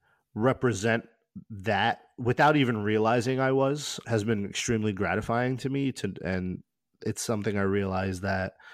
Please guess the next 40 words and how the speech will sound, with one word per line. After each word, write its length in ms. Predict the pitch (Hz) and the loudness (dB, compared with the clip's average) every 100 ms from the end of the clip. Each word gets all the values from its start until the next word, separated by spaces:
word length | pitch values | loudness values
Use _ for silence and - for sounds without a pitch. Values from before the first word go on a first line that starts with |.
| - - - - - | -20 -20 -20 -18 -6
we 560 | 101 104 101 98 98 | -2 0 2 0 0
have 240 | 92 104 98 | 0 0 0
a 40 | |
shared 320 | - 110 104 | -2 -2 -2
connection 440 | - 98 98 104 95 | -4 -4 -4 -4 -4
with, 220 | 90 - | -4 -6
with 160 | 113 | -8
something 260 | - 160 160 | -6 -6 -4
we 80 | 139 | -4
never 200 | 131 127 | -2 0
really 260 | 117 107 | 2 2
even 200 | 107 95 | 0 -2
talked 300 | 87 104 107 | -4 -4 -4
about 280 | 92 85 95 - 101 | -4 -4 -6 -8 -6
when 200 | 101 98 | -4 0
we 100 | 98 | 0
were 120 | 95 | 0
together. 540 | - 95 98 90 90 92 - - - - | -4 -6 -4 -2 -4 -6 -12 -14 -16 -14
So 140 | - | -2
I 40 | 123 | 0
remember 320 | 135 131 113 | 2 2 2
every 240 | 101 98 | 2 -2
day 240 | 95 101 98 | -2 0 0
fr-, 180 | - - | -2 -8
from 260 | - 95 95 | -4 -6 -2
that 220 | 110 - | -2 -2
perspective. 760 | 101 - 104 90 - 92 95 - | -6 -4 -6 -6 -6 -8 -6 -10
Another 340 | 113 117 139 143 | -4 0 2 2
way 200 | 107 101 | 2 0
I 60 | |
remember 480 | 98 95 92 98 92 | 0 -2 -2 -4 -2
her 140 | 98 92 | -2 -2
a 100 | 90 | -2
lot 340 | 95 95 92 - | -2 -2 -2 -6
is 540 | 98 95 95 92 - _ | -4 -4 -6 -10 -12 _
through 140 | 131 | 0
my 140 | 117 104 | 2 2
writing. 440 | 98 101 113 135 _ - | 2 2 -2 -4 _ -6
So 160 | 113 | -2
I, 320 | 104 117 123 | 0 2 0